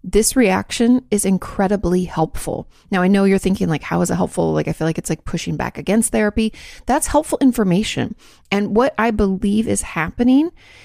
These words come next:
is child you is tantruming,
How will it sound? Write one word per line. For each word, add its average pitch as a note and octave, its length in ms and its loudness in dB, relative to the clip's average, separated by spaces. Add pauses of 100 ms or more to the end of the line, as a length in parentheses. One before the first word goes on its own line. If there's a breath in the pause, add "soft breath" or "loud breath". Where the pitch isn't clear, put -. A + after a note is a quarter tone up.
(220 soft breath)
is F#3+ 420 4
child A#3 500 0 (220)
you F3+ 480 2 (340)
is G3+ 220 2
tantruming, G#3+ 920 2